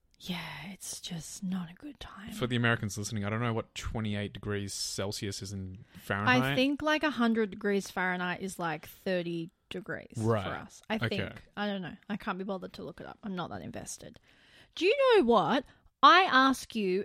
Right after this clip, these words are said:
Speaker 1: every week, "How's your week been?" And you never ask me how my week has been. I'm a little bit offended.
Speaker 2: Really?
Speaker 1: Yeah. We always talk about your week. We never talk about mine.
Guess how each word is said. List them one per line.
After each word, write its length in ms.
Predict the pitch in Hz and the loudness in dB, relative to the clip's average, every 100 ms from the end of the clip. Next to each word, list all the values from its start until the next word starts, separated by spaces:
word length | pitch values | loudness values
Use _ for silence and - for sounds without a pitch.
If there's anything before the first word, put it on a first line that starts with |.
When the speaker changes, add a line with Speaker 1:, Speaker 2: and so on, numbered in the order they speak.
| - | 0
Speaker 1:
every 340 | 269 294 294 302 | 2 2 2 2
week, 400 | 233 170 190 - | 4 2 0 -4
"How's 460 | - 240 240 262 | 2 6 6 6
your 180 | 262 254 | 6 6
week 360 | 202 202 196 - | 6 2 2 -2
been?" 340 | 170 160 208 - | -2 0 -2 0
And 180 | 214 233 | 2 4
you 120 | 254 | 4
never 420 | 254 294 311 330 | 2 2 2 2
ask 420 | - 233 247 - | 4 6 4 2
me 180 | 214 214 | 2 4
how 240 | 214 220 214 | 6 4 4
my 280 | 202 170 160 | 4 0 0
week 280 | 170 170 - | 0 -2 -2
has 200 | 190 185 | -4 -2
been. 380 | 190 185 190 - _ _ _ _ _ _ _ _ _ _ _ _ _ | -2 -2 -4 -10 _ _ _ _ _ _ _ _ _ _ _ _ _
I'm 200 | 226 226 | -2 2
a 40 | 247 | 2
little 220 | 285 302 | 2 2
bit 140 | 294 | 2
offended. 580 | 311 - 202 190 190 185 - _ _ - | 2 2 2 4 2 0 -10 _ _ -10
Speaker 2:
Really? 320 | 107 123 196 - - - - | -6 -6 -6 -10 -18 -16 -4
Speaker 1:
Yeah. 340 | 226 247 180 - _ _ _ _ | 0 0 -2 -6 _ _ _ _
We 120 | 202 | 0
always 300 | 226 254 269 | 4 4 4
talk 220 | - 277 277 | 2 2 4
about 220 | 277 247 | 2 2
your 300 | 254 262 269 | 4 6 4
week. 380 | 269 269 277 - | 2 2 0 -2
We 120 | 185 | -4
never 340 | 185 185 190 | -2 -2 -2
talk 260 | 196 214 202 | 0 0 0
about 300 | 208 208 202 | 2 0 0
mine. 460 | 175 160 160 165 | -2 -4 -4 -6